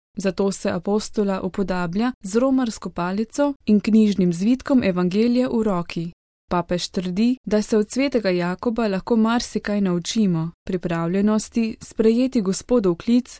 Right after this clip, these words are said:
navdušenja, da gremo za Gospodom po poteh, ki nam jih on kaže,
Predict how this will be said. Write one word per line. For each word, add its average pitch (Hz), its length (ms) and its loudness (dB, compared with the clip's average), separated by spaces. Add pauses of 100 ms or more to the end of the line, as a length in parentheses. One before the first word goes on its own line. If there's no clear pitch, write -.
(120)
navdušenja, 269 920 4
da 190 180 -2
gremo 220 360 4
za 202 140 0
Gospodom 208 560 0
po 190 140 0
poteh, 214 480 0 (220)
ki 180 180 -2
nam 170 240 0
jih 170 220 -4
on 185 220 0
kaže, 196 520 -2